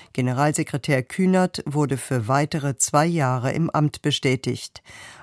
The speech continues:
Auch die Parteivorsitzenden Esken und Klingbeil wurden wiedergewählt. Die Vorsitzende des Wirtschaftssachverständigenrats Schnitzer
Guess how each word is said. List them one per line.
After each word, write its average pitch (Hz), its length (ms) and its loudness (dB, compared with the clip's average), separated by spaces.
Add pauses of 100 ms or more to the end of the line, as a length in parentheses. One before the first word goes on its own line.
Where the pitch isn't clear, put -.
Auch 160 220 6
die - 160 -4
Parteivorsitzenden 165 1120 0
Esken 147 460 0
und 202 240 0
Klingbeil 135 720 2
wurden 139 580 0
wiedergewählt. 123 840 -2 (2000)
Die 202 80 4
Vorsitzende 214 760 2
des 175 260 0
Wirtschaftssachverständigenrats 160 2000 0
Schnitzer 160 580 0